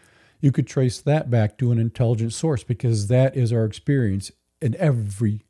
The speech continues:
other situation. Why would we all of a sudden go to a totally different explanation here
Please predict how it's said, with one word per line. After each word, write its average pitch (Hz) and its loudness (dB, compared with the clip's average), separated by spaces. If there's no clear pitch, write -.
other 110 0
situation. 120 -2
Why 110 0
would 151 0
we 139 0
all 131 0
of 143 -4
a 135 -2
sudden 139 -2
go 131 2
to 104 2
a 92 -2
totally 165 -2
different 156 -2
explanation 147 -2
here 113 2